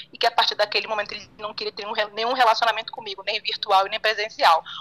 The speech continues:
Como se eu quisesse isso, mas eu achei a audácia, né, da pessoa ter aprontado tudo que aprontou, ter tirado de mim tudo que te-,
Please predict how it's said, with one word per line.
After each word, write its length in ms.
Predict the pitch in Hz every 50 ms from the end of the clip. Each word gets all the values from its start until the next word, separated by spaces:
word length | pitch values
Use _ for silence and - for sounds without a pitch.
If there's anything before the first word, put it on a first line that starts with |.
| - -
Como 200 | - - 320 392
se 160 | - - 359
eu 120 | - 339
quisesse 440 | - 440 440 415 415 403 392 - - 508 508 381
isso, 140 | 427 - -
mas 100 | 254 262
eu 60 | 269
achei 200 | 349 - - 254
a 400 | - - - 330 - - - -
audácia, 800 | 359 - 403 - - 233 247 285 330 427 - - - - 202 185
né, 180 | 190 202 208 220
da 120 | 220 208
pessoa 500 | 208 - 202 220 - - 214 202 196 - - - - - - - _ _ _ -
ter 100 | 247 262
aprontado 640 | 277 - - 311 254 254 277 - - - - - -
tudo 360 | - - 285 320 453 453 466
que 80 | - 427
aprontou, 560 | 392 359 339 302 302 - - 190 180 180 - _ -
ter 120 | 254 254
tirado 380 | - - - 254 247 247 247 247
de 120 | 240 240
mim 140 | 220 - - -
tudo 220 | - 403 494 480
que 80 | - -
te-, 200 | - 359 339